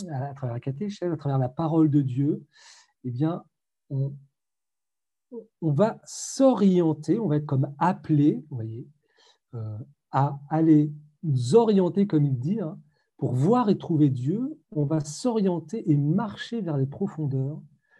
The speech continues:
euh, d'elle-même, de, de l'âme, euh, pour rejoindre Dieu. Du coup, la vie spirituelle sera par excellence, pour le Père Margène, vous voyez, une vie intérieure.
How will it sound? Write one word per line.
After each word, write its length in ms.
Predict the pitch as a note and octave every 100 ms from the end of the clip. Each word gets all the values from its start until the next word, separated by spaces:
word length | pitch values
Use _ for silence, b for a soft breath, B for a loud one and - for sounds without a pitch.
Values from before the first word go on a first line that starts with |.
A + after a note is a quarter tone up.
| _ _ _
euh, 240 | A#2 A2 G#2+
d'elle-même, 580 | G#2 C3 A#2+ B2+ G#3 C#3
de, 160 | G#2+
de 200 | G#2 G2+
l'âme, 480 | A2 G#2+ C3 F3 C3+ - _ _ _ _ _ _ _
euh, 40 | A#2+ A2+ G#2+ G#2+ -
pour 320 | - F#3+ C3
rejoindre 600 | A#2+ D#3+ C#3 E3+ F3 C3+ A#2+
Dieu. 280 | G2+ A#2 - _ _ _ _ _ b b b -
Du 140 | D3
coup, 160 | F3+ B3+
la 100 | E3
vie 100 | A3+
spirituelle 600 | - F#3+ D#3+ - F3 G#3+
sera 480 | - G#3+ G#3 A3+ G#3
par 140 | F3
excellence, 600 | D#3 - - C#3+ C#3+ C#3+
pour 140 | D#3
le 80 | C#3+
Père 100 | D3+
Margène, 280 | D3+ C3 C#3+
vous 60 | D3
voyez, 240 | C3 D#3+ E3+
une 220 | D3+ C3+
vie 220 | C#3 G#3+
intérieure. 580 | D#3+ D3+ D#3 C#3 A#2+ A2